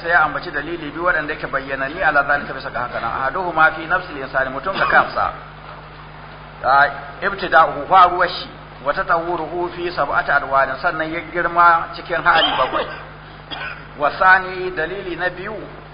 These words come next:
fil ardi, ga ƙasa, allati yusha-, yushahidu tanaqqula, wadda yake yana ganin jujuya wata min halin ila halin. Tana ɗanya ta zan busassa, da ciyawa ta zan bu-, ba komi a kanta. Wa idza tabara al-aqilu zalika,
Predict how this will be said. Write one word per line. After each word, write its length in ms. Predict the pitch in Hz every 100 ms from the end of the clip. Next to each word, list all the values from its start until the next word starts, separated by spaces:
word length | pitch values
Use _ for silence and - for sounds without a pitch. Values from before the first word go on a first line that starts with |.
| - -
fil 140 | 156 151
ardi, 300 | 190 190 170
ga 140 | 143
ƙasa, 480 | - 180 185 175 175
allati 320 | 175 160 180
yusha-, 720 | 175 160 143 165 165 165 185 156
yushahidu 480 | 143 170 175 175 165 165
tanaqqula, 500 | 165 143 - 139 151
wadda 200 | 165 160
yake 160 | 156
yana 220 | 156 147 139
ganin 420 | 160 170 165 156 - -
jujuya 440 | 170 151 185 175 151
wata 240 | 156 156
min 140 | 143 160
halin 360 | 185 196 170 240
ila 120 | 127
halin. 360 | 123 127 - - - - - 156
Tana 240 | 175 156 160
ɗanya 320 | 170 170 170
ta 80 | 143
zan 160 | 151 147
busassa, 380 | 127 139 135 143
da 80 | 139
ciyawa 440 | - 147 170 165 147
ta 100 | 131
zan 200 | 147 147
bu-, 420 | - - - 139
ba 160 | 156 147
komi 240 | 143 135 135
a 60 | 120
kanta. 340 | 110 - 64 - - - - - - - - - - 147
Wa 80 | 175
idza 240 | 175 165
tabara 260 | 165 156 151
al-aqilu 420 | 139 143 147 139
zalika, 300 | 131 131